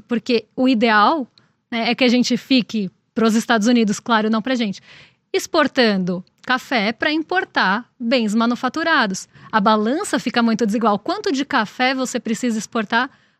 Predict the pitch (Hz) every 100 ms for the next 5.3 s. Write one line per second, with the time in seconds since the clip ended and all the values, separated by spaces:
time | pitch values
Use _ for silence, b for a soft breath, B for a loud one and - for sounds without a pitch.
0 | _ - 302 269 262 226 240 226 214 214
1 | 208 196 220 240 220 190 170 180 b b
2 | - 226 226 220 220 269 247 240 220 262
3 | 269 247 254 262 247 226 196 b b b
4 | 226 247 - 262 240 262 - - 240 -
5 | 240 233 359